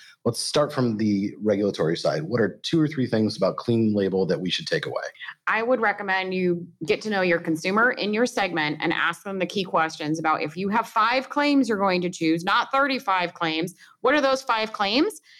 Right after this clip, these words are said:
Speaker 2: And then identify whether or not those claims can be certified by a third party. I do think those third party certifications build trust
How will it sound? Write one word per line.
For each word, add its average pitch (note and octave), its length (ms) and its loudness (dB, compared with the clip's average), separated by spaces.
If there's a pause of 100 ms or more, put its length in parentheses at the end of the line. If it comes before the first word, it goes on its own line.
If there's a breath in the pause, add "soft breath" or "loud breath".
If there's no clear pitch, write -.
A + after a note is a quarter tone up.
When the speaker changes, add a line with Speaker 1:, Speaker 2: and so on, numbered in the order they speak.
(140 loud breath)
Speaker 2:
And B3+ 120 4
then C#4 100 2
identify A#3+ 560 0
whether G#3 280 0
or G3+ 60 -2
not F#3+ 220 -2
those F#3+ 160 -4
claims F3+ 320 0
can F#3 160 -4
be F3+ 100 2
certified F#3+ 640 0
by F#3 120 -2
a F3 100 0
third F3 340 0
party. F3 380 0
I C#3+ 80 -2
do F3+ 180 0
think G3 240 -8
those F3 220 -2
third F3+ 260 -2
party F#3 200 -2
certifications F3 800 -4
build F3+ 220 0
trust - 480 -4